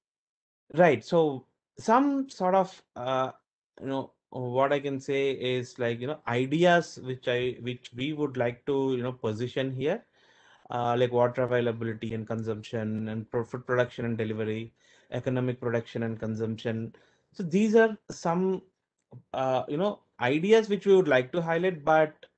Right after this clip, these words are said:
you don't have to stick to only these, right? You can come up with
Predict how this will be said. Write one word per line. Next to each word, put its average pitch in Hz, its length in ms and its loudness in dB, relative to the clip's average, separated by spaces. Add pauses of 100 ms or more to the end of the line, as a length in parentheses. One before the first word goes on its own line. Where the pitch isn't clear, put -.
you 143 180 -2
don't 214 140 4
have 220 260 0
to 220 80 0
stick - 340 -8
to 160 120 -2
only 131 260 -2
these, 185 400 -4 (480)
right? 151 180 -2
You 139 80 -8
can 135 200 -4
come 135 200 -6
up 175 180 -4
with 139 120 -14